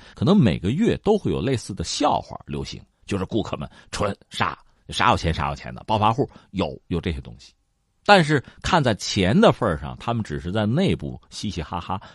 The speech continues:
并没有真的敢于对消费者有什么不公的举动。这个本身我就觉得已经很说明问题了。所以在这个背景之下，这位品牌的创始人说出一些对中国冒犯不公的话，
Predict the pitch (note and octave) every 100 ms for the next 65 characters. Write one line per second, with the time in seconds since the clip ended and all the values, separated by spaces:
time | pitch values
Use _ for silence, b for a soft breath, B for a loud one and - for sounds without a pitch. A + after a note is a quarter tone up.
0 | B G#3 E3 D#2+ C#2+ G#2+ D#2 - B2+ G#2+
1 | - D#2+ C2 B1 F#2 D#4 - - D2+ D2
2 | C2+ G1+ - B B B F2+ D#2 - F2
3 | E2+ E2 - G2+ D#2 - - - - _
4 | _ _ - B3 D3 F2+ D2+ E3+ F3 E2
5 | D2 D2+ E2 D#2+ G#1+ C#2+ C#2+ C2 - B1
6 | - D#2 B1 A1+ A1+ - _ - _ _
7 | _ - D#3+ D#3+ C#3+ F3 A2 F#2+ F#2+ C#2+
8 | B1+ F2 F2+ C#2+ B B B D#3 C3+ A2
9 | E2+ D#2 E2 G2+ - A2 - C2 A#1+ D#2
10 | - b - A#2+ A2+ A2 F#2+ G2+ F2+ E2
11 | A2 G#2+ F2+ A#2 C#3 D#2 - D2+ F#2 -
12 | F#2+ E2+ - E2